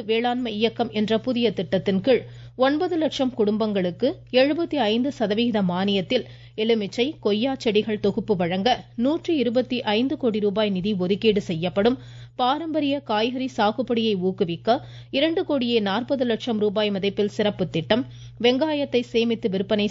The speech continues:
செய்ய கிடங்கு அமைப்பதற்கான மானியத்திற்கு பதினெட்டு கோடி ரூபாய் ஒதுக்கீடு, விவசாயிகளின் நிலையான வருமானத்திற்காக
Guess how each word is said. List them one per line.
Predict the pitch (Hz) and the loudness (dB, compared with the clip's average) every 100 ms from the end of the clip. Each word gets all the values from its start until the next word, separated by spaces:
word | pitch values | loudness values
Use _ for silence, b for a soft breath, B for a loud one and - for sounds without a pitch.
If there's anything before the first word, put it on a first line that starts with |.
| 208 | 0
செய்ய | 196 220 233 | 0 0 0
கிடங்கு | 240 262 277 262 190 | 0 0 0 0 0
அமைப்பதற்கான | 202 208 208 202 196 190 190 185 | 0 0 -2 -2 0 0 2 0
மானியத்திற்கு | 196 214 208 208 - 208 202 | 2 0 0 -2 0 -2 2
பதினெட்டு | 226 240 320 311 302 | 2 2 0 -2 -2
கோடி | 214 202 | 0 2
ரூபாய் | 202 202 185 165 | 0 0 -2 -2
ஒதுக்கீடு, | 170 170 190 202 277 B B B - | -4 -2 0 2 2 B B B 0
விவசாயிகளின் | 220 226 233 220 220 208 208 202 | 2 2 0 -2 0 -2 -2 -2
நிலையான | 214 226 262 277 302 202 | 0 2 2 0 0 0
வருமானத்திற்காக | 208 220 208 - 185 - 170 226 | 2 2 0 -2 -4 -2 0 2